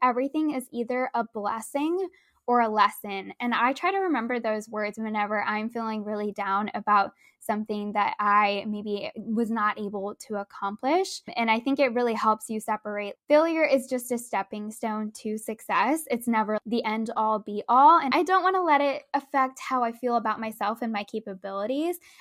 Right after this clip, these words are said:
I can learn from this and grow as a person and hopefully come back even stronger towards reaching for that goal.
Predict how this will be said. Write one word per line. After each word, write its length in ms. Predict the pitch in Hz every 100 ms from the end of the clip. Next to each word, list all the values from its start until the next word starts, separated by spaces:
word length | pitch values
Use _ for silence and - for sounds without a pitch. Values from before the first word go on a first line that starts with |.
| -
I 120 | 233
can 200 | 262 240
learn 240 | 247 311 302
from 160 | 254
this 240 | 220 214 -
and 320 | 226 214 - - 220
grow 360 | 190 226 226 247
as 180 | 254 247
a 80 | 240
person 680 | - 202 214 294 330 370
and 220 | 349 240
hopefully 400 | 233 233 - 226 -
come 180 | - 247
back 240 | 226 214 220
even 240 | 247 226
stronger 520 | 214 - 214 208 208 208
towards 380 | - 202 196 202
reaching 460 | 202 214 214 202
for 240 | - 208 202
that 300 | 196 196 -
goal. 380 | 202 - 214